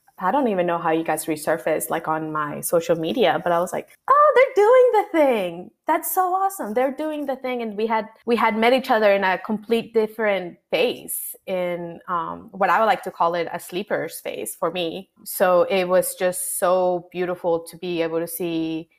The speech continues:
Hispanics on top of it all, speaking up for healing and normalizing all the craziness that we can live with. And, um,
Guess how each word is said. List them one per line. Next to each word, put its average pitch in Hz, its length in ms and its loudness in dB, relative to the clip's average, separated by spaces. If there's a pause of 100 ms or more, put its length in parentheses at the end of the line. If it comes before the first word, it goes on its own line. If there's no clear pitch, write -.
(100)
Hispanics - 920 -4 (340)
on 180 120 -8
top 170 180 0
of 165 120 -4
it 160 100 -2
all, 151 540 -4
speaking 170 440 -6
up - 200 -10 (300)
for 156 600 0
healing 151 480 -4
and 156 500 -6 (420)
normalizing 165 1000 2
all 170 320 6
the 170 160 2 (140)
craziness 170 680 0
that 151 160 2
we 165 120 0
can 160 260 -4
live 151 220 -4
with. 139 320 -4
And, 151 500 -6
um, 156 440 -8